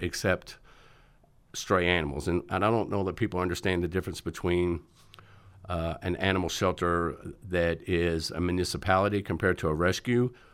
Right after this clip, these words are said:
We have to accept stray dogs, and we have to go out after livestock in the roadway.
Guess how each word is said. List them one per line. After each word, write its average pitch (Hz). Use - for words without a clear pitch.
We 107
have 95
to 92
accept 82
stray 82
dogs, 98
and 85
we 82
have 90
to 90
go 90
out 90
after 87
livestock 87
in 82
the 80
roadway. 76